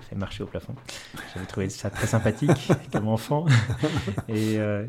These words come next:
je, je, disons, je, j'ai simplement retenu, oui, c'est, ce, cette, euh, cette vie, euh, du prêtre qui pouvait être, euh,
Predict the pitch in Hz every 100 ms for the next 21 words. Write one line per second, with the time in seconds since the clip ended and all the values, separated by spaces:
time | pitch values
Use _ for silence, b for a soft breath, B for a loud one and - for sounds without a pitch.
0 | - 107 110 110 107 107 107 110 107 113
1 | 110 110 104 123 143 139 139 143 143 156
2 | 131 127 113 104 98 - 101 95 98 101
3 | 104 _ B B B B _ _ _ _
4 | _ - 117 - 110 95 95 92 92 90
5 | 90 b b b _ - 113 117 - -
6 | 101 101 113 147 160 160 165 117 104 104
7 | 101 101 98 98 107 - 135 - 104 104
8 | 117 - 104 95 95 95 95 92 90